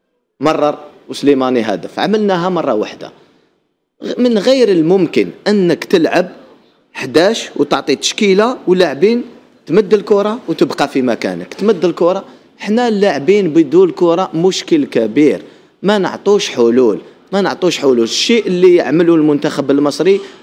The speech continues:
بالنقص العددي، ولو يكون اللاعب يعني مدافع يمد كرة ويمشي يعطي حل. دايمًا هاد التنقلات، التحركات اللي خلاو المنتخب المصري ما يبانش باللي راه ناقص عدديًا،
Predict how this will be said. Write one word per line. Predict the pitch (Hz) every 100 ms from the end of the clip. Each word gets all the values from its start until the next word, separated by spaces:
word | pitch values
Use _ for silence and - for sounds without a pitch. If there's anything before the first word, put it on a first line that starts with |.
| -
بالنقص | 147 165 220 - 214
العددي، | 185 190 165 160 151 185 - - _
ولو | 175 220 240 226
يكون | 208 - 208 180
اللاعب | 175 180 190 151 160 - - - _ _ -
يعني | 151 156 165 156 147 139
مدافع | 170 165 214 208 180 175 - - -
يمد | 143 190 156
كرة | - 180 170 185 180 -
ويمشي | 156 185 - 175 165 - -
يعطي | 143 131 127
حل. | 120 123 90 - - _ -
دايمًا | 131 175 175 190 175 -
هاد | 170 175 135
التنقلات، | - 156 143 - 139 147 170 -
التحركات | 165 - 156 147 151 220 - - - -
اللي | 147 170
خلاو | 185 185 254 240
المنتخب | 233 202 202 - 170
المصري | 180 175 170 160
ما | 151 156
يبانش | 139 220 254 190
باللي | 156 156
راه | 143 139
ناقص | 139 131 -
عدديًا، | 139 127 127 120 156 214